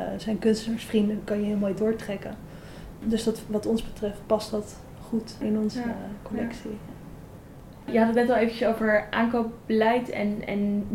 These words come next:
Speaker 2: nieuwe mogelijke aanwinsten. Is dit een van de collecties die jullie echt stevig uitbreiden?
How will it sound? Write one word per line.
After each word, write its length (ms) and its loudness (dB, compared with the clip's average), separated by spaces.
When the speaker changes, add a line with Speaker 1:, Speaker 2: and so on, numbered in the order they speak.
Speaker 2:
nieuwe 280 6
mogelijke 460 2
aanwinsten. 760 0
Is 180 -2
dit 220 -2
een 200 0
van 120 2
de 60 2
collecties 460 -4
die 140 -4
jullie 200 -4
echt 500 -10
stevig 500 2
uitbreiden? 800 2